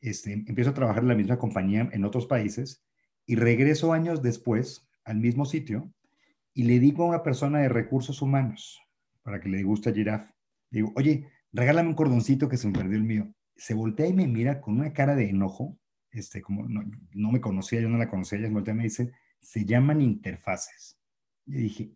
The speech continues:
"En la torre, esto fue un chiste de hace cinco años y ahora es parte de la cultura y la gente lo interpreta como una interfase, ya no hay forma de llamarle de otra forma." Y esos pequeños artefactos en los que la realidad se va bajando,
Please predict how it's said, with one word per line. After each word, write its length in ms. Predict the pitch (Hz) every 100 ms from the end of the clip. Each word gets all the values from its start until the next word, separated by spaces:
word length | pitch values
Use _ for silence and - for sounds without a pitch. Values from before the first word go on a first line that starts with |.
| _
"En 380 | 117 107 104 101
la 240 | 98 98
torre, 380 | 117 117 95 -
esto 200 | - 120
fue 120 | 120
un 80 | 120
chiste 360 | - 123 -
de 100 | 113
hace 200 | 113 -
cinco 440 | 101 - 120 117 104
años 440 | 107 143 208 - _ - -
y 60 | 123
ahora 180 | 113 120
es 80 | 120
parte 340 | 131 123 131
de 120 | 120
la 160 | 101 95
cultura 560 | 101 92 117 123 170 190
y 100 | 113
la 120 | 104
gente 220 | 110 107
lo 120 | 123
interpreta 600 | 101 95 92 - 117 -
como 160 | - 101
una 100 | 104
interfase, 540 | 117 98 - 104 -
ya 100 | 95
no 100 | 113
hay 60 | 123
forma 320 | 127 131 127
de 80 | 107
llamarle 300 | 101 101 104
de 60 |
otra 160 | 98 101
forma." 320 | 104 95 95 - - - - -
Y 80 | 131
esos 180 | 190
pequeños 320 | 190 135 151 170
artefactos 560 | 147 120 117 120 151
en 60 | 147
los 100 | 110
que 100 | 104
la 120 | 101
realidad 420 | 104 98 101 113
se 100 | 120
va 100 | 139
bajando, 540 | 135 123 113 104 165